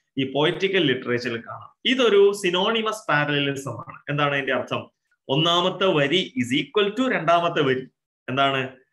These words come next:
"ഞാൻ മഹാസഭയിൽ നിനക്ക് സ്തോത്രം ചെയ്യും." പിന്നെയോ? മഹാസഭയിൽ എന്ന് പറഞ്ഞാൽ ബഹുജനം. യെസ്, മഹാസഭ എന്ന് പറഞ്ഞാൽ വലിയ ആൾക്കൂട്ടം, ജനാവലി.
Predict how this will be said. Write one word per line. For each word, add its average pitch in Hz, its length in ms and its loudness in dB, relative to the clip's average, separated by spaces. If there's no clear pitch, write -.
"ഞാൻ 180 240 0
മഹാസഭയിൽ 233 640 0
നിനക്ക് 214 200 -4
സ്തോത്രം 196 480 -2
ചെയ്യും." 147 380 -2
പിന്നെയോ? 143 500 -2
മഹാസഭയിൽ 208 600 0
എന്ന് 220 160 0
പറഞ്ഞാൽ 226 240 0
ബഹുജനം. 226 640 0
യെസ്, - 420 -6
മഹാസഭ 143 540 -2
എന്ന് 127 120 -8
പറഞ്ഞാൽ 165 260 -4
വലിയ 139 380 2
ആൾക്കൂട്ടം, 185 640 2
ജനാവലി. 151 540 0